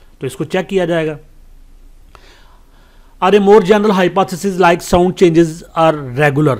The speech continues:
या फिर एक और हाइपोथेसिस है कि जो साउंड चेंजेस होती हैं रेगुलर, कि जो आवाज़ में तब्दीलियाँ ये मुसलसल हैं,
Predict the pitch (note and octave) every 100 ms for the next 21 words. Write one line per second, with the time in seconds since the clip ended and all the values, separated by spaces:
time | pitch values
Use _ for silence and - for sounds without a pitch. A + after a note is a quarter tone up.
0 | - - D3 D3+ E3+ F3 D#3+ E3+ F3+ F3
1 | D#3+ D#3 D3+ C#3+ D3+ C#3+ - _ - _
2 | - D3+ D#3 - D#3+ E3+ F3+ D#3+ D#3+ E3+
3 | D3 C#3+ D#3 C#3+ C3 C3+ C3+ - - -
4 | D#3+ E3 F3+ D#3 D3+ D3+ D3 E3+ D#3+ C#3
5 | D3 D3+ E3+ D#3 D#3+ E3 - _ - _
6 | D#3+ E3 G#3+ - D3+ C#3+ G#2